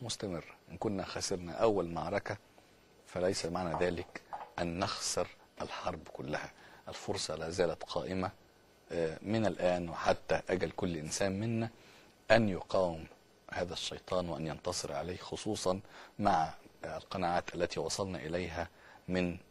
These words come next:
منهج رسول الله صلى الله عليه وسلم، الذي نغلق به مفاتح الشيطان ومسالكه ومدارجه حتى لا ينتصر علينا في كل معركة، حتى وإن بدت بسيطة.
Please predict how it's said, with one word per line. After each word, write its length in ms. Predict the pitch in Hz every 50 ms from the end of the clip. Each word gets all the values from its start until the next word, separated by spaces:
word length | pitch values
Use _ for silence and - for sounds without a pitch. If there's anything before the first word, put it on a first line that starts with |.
| - -
منهج 400 | 90 104 107 95 - 82 78 76
رسول 300 | 73 - - - 90 78
الله 240 | 78 80 82 78 85
صلى 240 | - - 87 87 73
الله 260 | 76 85 85 85 76
عليه 240 | 78 82 82 85 82
وسلم، 480 | 82 - - 98 95 95 92 90 92 - - - - - - -
الذي 220 | 85 87 87 90
نغلق 380 | 85 87 95 101 101 87 80 -
به 240 | - 90 90 90 82
مفاتح 460 | 78 76 71 - 90 82 - - -
الشيطان 540 | - - - - 71 69 - 92 90 87 82
ومسالكه 640 | 82 87 87 87 82 - - 78 80 90 - - 87
ومدارجه 600 | 87 95 98 92 87 82 80 85 92 90 - 85 - - - - - - - - - -
حتى 360 | - - - - - - 78 78
لا 140 | 80 82
ينتصر 420 | 80 78 78 - - - - 80 73
علينا 360 | 73 78 80 82 82 78 73
في 140 | - - -
كل 260 | - - 95 87 78
معركة، 440 | 73 65 65 73 78 76 - - -
حتى 480 | - - - - - - 87 80 78 - - - - - - - - -
وإن 260 | 65 - 90 87 82
بدت 260 | 80 76 - - - - - - - - - - - - -
بسيطة. 420 | 80 78 - - - - - -